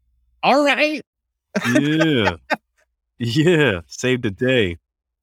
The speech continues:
Speaker 1: I'm a big guy. You see this chair right here?
Speaker 2: I would say it's like a typical gamer chair.
Speaker 1: This is a Secret Labs Titan X L, right?
Speaker 2: Oh.
Speaker 1: The biggest fucking chair they make.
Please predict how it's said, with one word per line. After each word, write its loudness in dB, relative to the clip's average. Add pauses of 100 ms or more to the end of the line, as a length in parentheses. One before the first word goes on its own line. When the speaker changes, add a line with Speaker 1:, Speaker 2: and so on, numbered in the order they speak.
(960)
Speaker 1:
I'm 2
a 4
big 2
guy. 4
You -6
see -2
this 0
chair 2
right 4
here? -4 (300)
Speaker 2:
I 4
would 8
say 8
it's 4
like 2
a 0 (160)
typical 2 (140)
gamer 2
chair. -2
Speaker 1:
This -2
is -6
a -4
Secret -2
Labs -2 (240)
Titan 0 (100)
X 0
L, 0 (580)
right? 2
Speaker 2:
Oh. -6
Speaker 1:
The -6
biggest 0
fucking 0
chair 2
they 2
make. 0